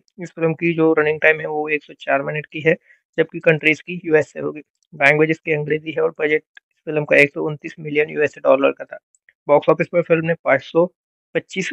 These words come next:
यूएसए मिलियन dollars की कमाई कर ली है। फिल्म को रिलीज के हो-, होने के बाद काफी अच्छी समीक्षाएं मिली।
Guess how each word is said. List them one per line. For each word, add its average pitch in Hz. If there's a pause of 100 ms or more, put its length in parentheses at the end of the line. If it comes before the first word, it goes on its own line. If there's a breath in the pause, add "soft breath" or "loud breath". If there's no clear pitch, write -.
यूएसए 160
मिलियन 151
dollars 143
की 208 (180)
कमाई 143 (260)
कर 147
ली 143
है। 127 (420)
फिल्म 180
को 190
रिलीज 170
के 185
हो-, 175 (480)
होने 165
के 165
बाद 170
काफी 160
अच्छी 185
समीक्षाएं 147
मिली। 143